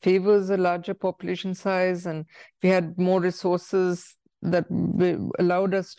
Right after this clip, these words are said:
to invest in, uh, reducing fertility rather than, in, uh, you know, our in-, sort of inclination is to actually increase it and so on. Um, and there was greater public financing available, uh,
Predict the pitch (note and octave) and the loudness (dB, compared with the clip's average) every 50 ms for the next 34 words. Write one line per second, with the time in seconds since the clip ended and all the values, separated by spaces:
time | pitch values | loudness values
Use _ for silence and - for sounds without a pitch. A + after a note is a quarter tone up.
0 | - - F#3 F3+ E3+ - F3+ E3+ D#3 F3+ G3+ - - - G#3 F#3+ F#3 _ _ _ | -12 -6 -4 -4 -2 -2 -2 0 0 0 -2 -2 -4 -4 -4 -4 -4 _ _ _
1 | _ - - - - - _ _ - - E3 D#3+ D#3+ F3 E3+ D#3 F#3+ G#3 A3+ - | _ -20 -20 -20 -20 -20 _ _ -2 0 2 4 4 4 6 6 4 4 4 2
2 | - C#4+ C4 B3 - B3 - F#3+ F3+ F3 F3 F3 - F#3 E3+ F3 E3+ E3+ E3+ F3 | 0 -2 -2 0 -2 -4 -2 0 0 0 0 0 0 -2 0 0 0 0 -2 -2
3 | F3 F3 F3 F3+ F3+ - - - - _ - - F3 F3 E3 D#3+ - - F#3 E3+ | -2 -2 -2 -2 -2 -4 -6 -10 -12 _ -6 -4 -4 -2 -4 -4 -4 -2 -2 0
4 | E3 D#3+ E3 E3 D#3 - - E3+ E3 - - - _ _ _ _ _ - - - | 0 0 0 -2 -2 -4 -6 -6 -8 -10 -12 -16 _ _ _ _ _ -12 -4 -2
5 | E3 E3 D#3 D#3 - - E3 - F3+ F3 E3+ F3 F3+ - - G#3 F#3+ F3 - - | -2 -2 -2 -2 -2 -4 -4 0 0 0 2 2 0 -2 -2 -2 -2 -2 -4 -4
6 | - F3 F3 - - D#3+ - - - - E3+ E3+ E3+ - - - G3+ G#3 G3 G3 | -6 -4 -2 0 -2 -2 -4 -10 -12 -8 -6 -6 -6 -4 0 2 2 2 2 4
7 | G#3+ G#3 F#3+ - F#3+ F3+ F3 - - G3 F#3+ G3 - - - - - - - - | 2 2 2 2 -2 -4 -2 0 0 -2 -2 -2 -4 -10 -18 -18 -18 -20 -18 -12
8 | - - - G3 G3 G3 G3 - _ - - G#3 A3+ A3+ A3+ A3 G3 F#3 G#3+ G#3 | -8 -6 -4 0 0 0 0 0 _ -6 -4 -4 -2 -2 -2 -2 0 0 0 0
9 | G#3 G#3 G3 F3 - G#3+ G#3+ G#3+ A#3 A#3 G#3+ - _ _ - G3+ F3+ F3+ G3+ G3+ | 0 -2 -4 -2 0 0 0 2 0 -2 -2 -2 _ _ -4 -4 -2 -2 -4 -6
10 | - - - G#3 F#3 F#3 F#3 F#3+ F#3+ F#3 - - G3+ G3 G3 - - E3+ E3+ F#3 | -6 -6 -4 -4 0 0 0 0 0 -2 -2 -2 -2 -2 -2 -2 -2 0 2 2
11 | F#3 F#3 F#3 E3+ F3 F#3+ F#3 F#3 F#3 F#3 F3+ - _ - - F3 E3+ E3 D#3+ | 2 2 0 0 2 2 4 4 2 0 -2 -6 _ -8 -4 -4 -2 -2 -4